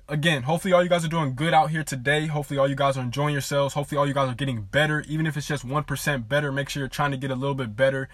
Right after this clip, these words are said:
each and every single day. And hopefully you're striving towards your goals and your dreams because they are attainable. But you just gotta put in the work, man. Each and every single day, you gotta take a little bit be-, you gotta take a,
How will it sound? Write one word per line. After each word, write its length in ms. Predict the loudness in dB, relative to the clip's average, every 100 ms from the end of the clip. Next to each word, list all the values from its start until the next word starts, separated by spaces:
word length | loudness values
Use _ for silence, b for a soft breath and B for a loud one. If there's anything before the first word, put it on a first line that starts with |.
| B B B
each 240 | -2 -2 0
and 80 | -2
every 180 | -2
single 280 | -2 -2 -2
day. 240 | 0 2 2
And 100 | 0
hopefully 280 | -2 -2
you're 100 | -4
striving 320 | 0 0 0 0
towards 240 | -4 -4
your 100 | -4
goals 300 | 2 2 2
and 80 | -4
your 80 | -4
dreams 260 | -2 -2
because 300 | -2 -4 -4
they 120 | -4 -4 0
are 200 | 2 2
attainable. 600 | -2 -2 -2 -2 -6 B B B
But 140 | -10 -8
you 60 |
just 260 | -4 -4 0
gotta 180 | 0 0
put 160 | -2
in 80 | -2
the 80 | 0
work, 240 | 0 0
man. 220 | -2 -6
Each 180 | -6 -2
and 80 | -2
every 140 | -2
single 300 | -2 -4 -4
day, 180 | -2 0
you 100 | 0
gotta 220 | 0 -2
take 160 | -2 -6
a 40 |
little 260 | -4 -2 -2
bit 340 | -2 -4 -4 B B B B -2
be-, 180 | 2 2
you 100 | 2
gotta 160 | 0
take 160 | 2 0
a, 180 | -2